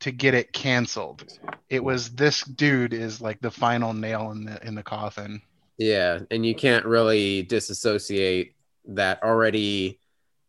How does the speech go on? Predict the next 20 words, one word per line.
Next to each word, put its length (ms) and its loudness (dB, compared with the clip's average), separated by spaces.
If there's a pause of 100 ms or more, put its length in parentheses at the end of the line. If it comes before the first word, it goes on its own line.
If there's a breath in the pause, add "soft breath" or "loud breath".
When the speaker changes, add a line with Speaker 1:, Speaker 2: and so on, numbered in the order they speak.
(340)
Speaker 2:
you 120 -2
know, 100 -2
skirting 440 2
the 60 2
line 340 4
content 680 2 (140)
and 220 -2
then 220 2
combined 440 0
with 120 -2
the 120 -2
notion, 560 -4
with 140 -4
the 120 0
idea 420 0
that, 120 -4
oh, 200 6
this 260 0
dude, 440 -4 (320)
this 400 -6